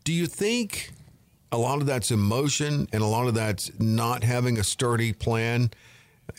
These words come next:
Do you think that's why many are feeling now? And I'm sure in some it's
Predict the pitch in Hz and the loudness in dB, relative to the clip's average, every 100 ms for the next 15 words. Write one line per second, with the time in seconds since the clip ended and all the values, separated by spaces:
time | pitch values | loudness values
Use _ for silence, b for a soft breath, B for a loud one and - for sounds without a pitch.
0 | 98 117 127 135 180 165 151 147 - 131 | -4 0 0 0 -2 -2 -4 -6 -2 0
1 | 131 135 123 139 143 127 147 135 139 135 | 0 0 0 0 0 0 -2 -2 -2 -2
2 | 151 143 135 143 110 - 151 147 120 151 | -2 -2 0 0 0 0 0 0 0 0
3 | 160 131 101 - | 0 0 -2 -4